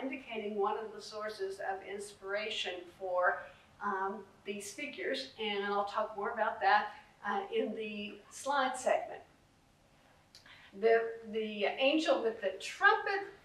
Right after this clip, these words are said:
uh, may refer to, um, some, um, presentations of the angel Gabriel, who is mentioned in, um, the, um, the Gospels. But,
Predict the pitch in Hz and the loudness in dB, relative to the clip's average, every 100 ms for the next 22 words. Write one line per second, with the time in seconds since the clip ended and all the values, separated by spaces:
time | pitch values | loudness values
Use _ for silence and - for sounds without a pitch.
0 | _ _ - 269 262 254 254 254 254 262 | _ _ 2 8 8 8 6 4 2 2
1 | 302 302 302 285 277 254 247 240 247 240 | 2 0 2 2 4 4 6 6 2 -4
2 | - 254 240 233 226 220 220 214 214 202 | -8 -8 -8 -10 -8 -6 0 2 2 2
3 | 208 208 - - - - 269 277 294 - | -2 -8 -12 -20 -20 2 6 6 4 -2
4 | 220 202 - 254 240 233 220 226 220 226 | -2 -4 -2 0 0 -4 -8 -8 -6 -6
5 | 214 208 202 208 208 - - 208 214 226 | -8 -4 6 6 6 2 -8 -6 -4 -4
6 | 226 202 226 254 269 226 214 208 208 185 | -4 -2 0 0 0 0 2 2 2 -2
7 | - 196 202 233 214 208 208 208 208 - | -4 -4 -4 -4 -8 -6 -6 -6 -12 -20
8 | - - 208 202 196 196 - - 196 190 | -20 -8 -2 0 -2 -4 -8 -8 -4 -4
9 | 190 - - - 175 175 170 - - - | -2 -2 -4 -8 -6 -4 -4 -8 -12 -20
10 | - - 196 196 208 - - 220 220 - | -10 -4 4 8 8 6 0 -4 -4 -10
11 | - - - - _ _ _ - 202 - | -18 -20 -20 -20 _ _ _ 8 10 10